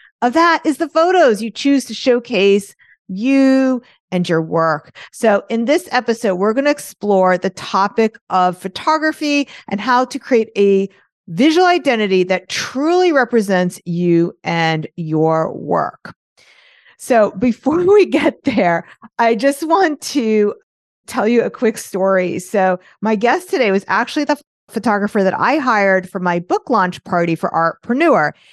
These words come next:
And it brought me back to when I had to hire photographers for my kids' bar and bat mitzvah parties, because it's so fun to capture all those details. And I remember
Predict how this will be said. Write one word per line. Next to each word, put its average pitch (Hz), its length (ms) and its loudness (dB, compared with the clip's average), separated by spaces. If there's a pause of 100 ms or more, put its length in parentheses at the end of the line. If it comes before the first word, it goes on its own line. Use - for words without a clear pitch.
(240)
And 214 260 2
it - 160 -2
brought 285 300 0
me 294 120 2
back 190 540 -2
to 202 160 0
when 180 460 0 (160)
I 185 100 -2
had 196 240 -2
to 233 80 -2
hire 180 600 0
photographers 170 960 -2 (280)
for 185 120 0
my 180 200 0
kids' 160 640 -2 (280)
bar 165 320 0
and 180 120 0
bat 208 220 0
mitzvah 311 460 0
parties, 180 540 0
because 208 220 -2
it's 214 140 -6
so 311 160 2
fun 320 220 0
to 240 100 0
capture 185 600 -2
all 175 280 2
those 175 260 -2
details. 175 560 0
And 185 140 -6
I 185 100 0
remember 226 640 0